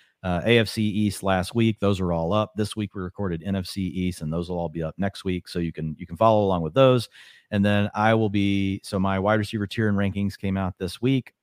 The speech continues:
and you can see all of the cool data visuals that go along with it that I talked about on the show. And you can actually decide for yourself, does Dwayne have these guys tiered right, or does he have some, did I miss something?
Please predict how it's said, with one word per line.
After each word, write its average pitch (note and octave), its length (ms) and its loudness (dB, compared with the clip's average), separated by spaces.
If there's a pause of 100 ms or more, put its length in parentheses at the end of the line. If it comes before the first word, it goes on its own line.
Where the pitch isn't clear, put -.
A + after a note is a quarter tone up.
(140)
and F#2 100 -2
you F#2 80 0
can F#2+ 80 -4
see F#2+ 300 -4
all A#2+ 320 2
of G2+ 80 -2
the F#2+ 80 -8
cool G2+ 220 -4
data F#2+ 240 0
visuals F#2+ 380 -2
that F#2+ 80 -8
go F#2+ 160 -2
along F#2 340 0
with G2 160 2
it G2 120 -2
that E2+ 120 -6
I E2 80 -4
talked F#2+ 260 -6
about F2+ 320 -6
on G2 160 0
the F2+ 80 -2
show. G2 500 -2
And G#2 100 0
you A2 100 4
can B2 100 0
actually C3+ 220 0
decide C3 340 2
for C#3+ 100 -4
yourself, C#3+ 600 4 (280)
does A2+ 160 -2
Dwayne A2 280 2
have G#2+ 180 0
these G2 160 -2
guys F#2+ 300 0
tiered G#2 260 0
right, F#2+ 340 0
or G2+ 60 -4
does F#2+ 180 -2
he F2 120 -4
have F#2 160 -2
some, G2+ 180 -4 (120)
did G2 120 -2
I G2 80 0
miss F#2+ 220 2
something? F#2+ 340 -4